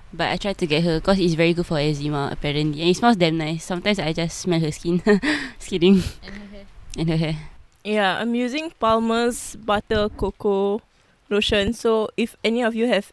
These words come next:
Speaker 3: eczema, I recommend this. Uh, how about you, Elle?
Speaker 2: I think it's, I mean, it depends, ah,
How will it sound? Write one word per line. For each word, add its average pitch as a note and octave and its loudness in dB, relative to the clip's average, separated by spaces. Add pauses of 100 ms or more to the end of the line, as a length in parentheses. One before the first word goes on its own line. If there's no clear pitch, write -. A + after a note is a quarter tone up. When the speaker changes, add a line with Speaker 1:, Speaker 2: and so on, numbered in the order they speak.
Speaker 3:
eczema, G3+ -2
I G3+ 0
recommend G#3 -2
this. G3 -6 (800)
Uh, A3+ -8
how B3+ -6
about A3+ 4
you, A3+ 2
Elle? G#3 -2 (180)
Speaker 2:
I E4 2
think D5+ -4
it's, - 0 (400)
I C#4 -2
mean, G4+ 2
it G#3 -2
depends, G#3+ 0
ah, F#3+ 0